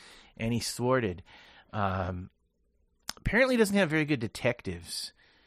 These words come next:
um, or how to follow <laughs> footprints in the sand. <laughs> Why was there only one set of footprints?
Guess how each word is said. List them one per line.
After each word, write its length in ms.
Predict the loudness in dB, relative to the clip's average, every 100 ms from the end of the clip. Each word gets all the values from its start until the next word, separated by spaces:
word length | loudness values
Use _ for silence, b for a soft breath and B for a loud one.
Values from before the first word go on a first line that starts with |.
| b b b
um, 580 | -8 -6 -4 -6 -8 -12 -16 _ _ -4
or 140 | 0
how 180 | 4 4
to 100 | 4
follow 360 | 2 4 4
<laughs> 0 |
footprints 680 | 2 2 2 6 10 10 8
in 140 | 6 6
the 100 | 6
sand. 680 | 4 4 6 6 4 2 -6
<laughs> 1300 | _ _ _ _ _ _ _ _ _ _ _ -10 -10 -8 -10 -10 _ -20 _ _ -20 _ _ _ -18 -16 B B 10
Why 200 | 12 12
was 220 | 12 12
there 120 | 12
only 220 | 12 12 12
one 220 | 10 8
set 240 | 6 4
of 120 | 4
footprints? 520 | 0 -6 -4 -4 -4